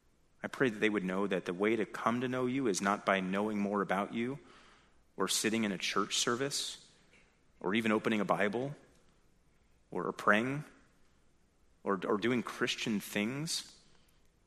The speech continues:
The only way to know you is to come to saving faith by placing one's full trust in the finished work of Jesus Christ on the cross.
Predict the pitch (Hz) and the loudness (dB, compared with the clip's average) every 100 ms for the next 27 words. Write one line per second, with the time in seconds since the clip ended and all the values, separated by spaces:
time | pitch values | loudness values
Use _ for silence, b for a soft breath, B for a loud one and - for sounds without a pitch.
0 | _ _ _ _ _ _ _ _ _ _ | _ _ _ _ _ _ _ _ _ _
1 | 113 127 151 117 104 95 107 101 87 85 | -4 0 2 4 4 2 2 0 0 -4
2 | - - 113 113 95 - 107 107 101 - | -6 -4 -2 -2 -2 0 0 0 -2 -2
3 | - 87 - - - b b b 95 - | -2 -2 -4 -12 -20 b b b -6 -2
4 | - 113 - 104 95 92 - - - - | 2 2 2 0 0 0 -2 -6 -16 -16
5 | - 135 135 - 104 82 - - - - | -4 0 0 0 0 0 -2 -6 -12 -20
6 | b b b - 95 90 - 131 127 - | b b b -6 -4 -4 -2 0 0 0
7 | 110 104 101 90 98 90 90 - 92 90 | 0 0 -2 -4 -6 -4 -4 -2 -2 0
8 | - 85 85 - 78 80 - - | -2 -2 -6 -4 -4 -4 -6 -8